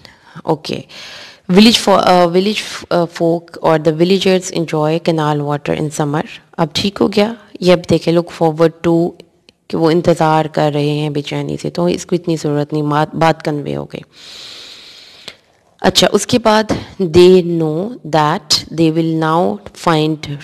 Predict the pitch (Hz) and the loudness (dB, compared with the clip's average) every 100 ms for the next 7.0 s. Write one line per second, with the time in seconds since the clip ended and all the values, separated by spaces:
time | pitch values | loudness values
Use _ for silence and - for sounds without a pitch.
0 | - 151 - - - 156 143 139 151 - | -14 -2 0 0 -2 -6 -4 -4 -6 0
1 | 214 202 185 226 214 160 165 185 - 202 | 0 0 -2 -6 -4 -4 -2 -4 -6 -6
2 | 180 165 175 - 160 151 160 156 - 147 | -4 -4 -4 -4 -2 -2 -4 -6 -6 -6
3 | - 160 147 160 156 165 - 165 175 175 | -4 -6 -2 -2 -4 -8 -14 -4 -2 2
4 | 180 185 226 196 170 156 156 - 208 202 | 2 2 -4 -4 -4 -4 -6 -8 -6 -4
5 | 185 - 214 190 - - 339 175 208 - | -4 -4 -4 -4 -6 -4 -2 2 2 2
6 | 220 170 - 76 - - - - 143 | -4 -4 -6 -6 -8 -12 -16 -14 -14